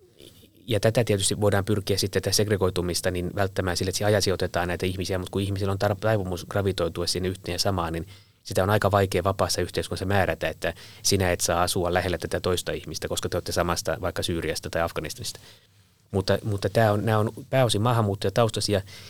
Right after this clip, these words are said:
mutta sitten siinä kyllä yleensä näitä käännynnäisiäkin sitten etsiytyy siihen samaan. Ja useinhan on niin, että käännynnäinen, kun ihminen kokee tämmöisen uskonnollisen herätyksen, niin ne, silloin pyritään olemaan, niin kuin sanotaan, paavillisempia kuin paavi itse.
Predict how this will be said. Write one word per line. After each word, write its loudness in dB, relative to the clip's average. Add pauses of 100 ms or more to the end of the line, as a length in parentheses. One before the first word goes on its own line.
(160)
mutta 2
sitten 0
siinä 0
kyllä 2 (120)
yleensä 2
näitä 0
käännynnäisiäkin 0
sitten 0
etsiytyy -2
siihen -2
samaan. 0
Ja 2 (420)
useinhan 4
on 2
niin, 4
että 0
käännynnäinen, 2 (720)
kun 6
ihminen 2
kokee 4
tämmöisen 0
uskonnollisen -2
herätyksen, -2 (680)
niin -2
ne, 0 (220)
silloin 2
pyritään 0
olemaan, 0
niin -4
kuin -10
sanotaan, -2
paavillisempia 2
kuin -4
paavi 2
itse. 0